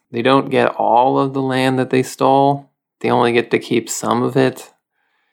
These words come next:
This would be extremely unpopular in Ukraine, the country that's actually being invaded,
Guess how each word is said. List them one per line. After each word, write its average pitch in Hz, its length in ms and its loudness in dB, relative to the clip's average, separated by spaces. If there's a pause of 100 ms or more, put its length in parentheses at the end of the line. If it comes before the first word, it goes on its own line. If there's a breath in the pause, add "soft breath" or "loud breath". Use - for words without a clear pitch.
(180)
This 170 200 2
would 165 140 4
be 156 160 6
extremely 156 460 2
unpopular 131 680 0
in 117 200 0
Ukraine, 113 720 0
the - 80 -4
country 117 340 -2
that's 104 180 -6
actually 110 380 -4
being 110 220 -4
invaded, 104 560 -2